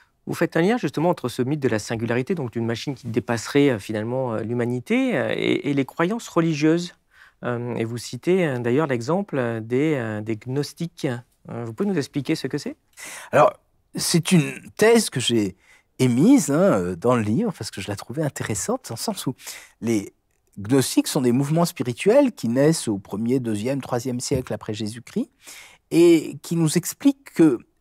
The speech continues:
Speaker 2: le monde a été mal fait, que c'est un usurpateur, un, un faux démiurge, un faux dieu plutôt, un démiurge, hein, qui, qui l'a réalisé et qui l'a fait plein de bêtises. Et l'idée, c'est que la connaissance, c'est pour ça que ça s'appelle des gnos, ça vient de cognoscere en latin,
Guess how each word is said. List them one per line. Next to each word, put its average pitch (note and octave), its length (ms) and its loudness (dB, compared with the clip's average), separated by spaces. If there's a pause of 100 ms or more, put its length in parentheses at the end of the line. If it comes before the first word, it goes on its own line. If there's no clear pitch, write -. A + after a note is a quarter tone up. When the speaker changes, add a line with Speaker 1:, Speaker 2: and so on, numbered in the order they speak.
Speaker 2:
le C#3 180 0
monde G#3 500 4
a C3 80 4
été C3+ 200 2
mal D#3+ 220 4
fait, G#2+ 320 -4 (300)
que - 100 -8
c'est - 220 -4
un C#3 120 4
usurpateur, C#3 840 0
un, A#2 200 0
un B2 100 0
faux - 280 0
démiurge, D#3+ 560 4
un A#2 80 2
faux F3+ 200 4
dieu D#3 320 2
plutôt, - 340 -4
un G#2 60 -2
démiurge, D3 580 2 (340)
hein, D#3 120 2
qui, A#2 360 -2
qui - 160 -4
l'a B2 160 4
réalisé C3 460 2
et A#3+ 60 0
qui - 120 -4
l'a - 80 4
fait B3+ 120 4
plein G#3+ 160 2
de F#3 80 6
bêtises. - 500 -6 (640)
Et E3 360 6 (240)
l'idée, E3 440 4
c'est - 220 -6
que - 100 2
la D3 140 6
connaissance, G3 920 2
c'est D3 100 -4
pour - 120 -14
ça C3+ 100 -4
que A#2+ 60 -10
ça A2 80 -4
s'appelle G2 180 -2
des F#2+ 120 -4
gnos, D3+ 300 4
ça - 140 -6
vient A2 140 -8
de G#2+ 100 -6
cognoscere C3 640 -6
en B2 120 -2
latin, B2 420 -6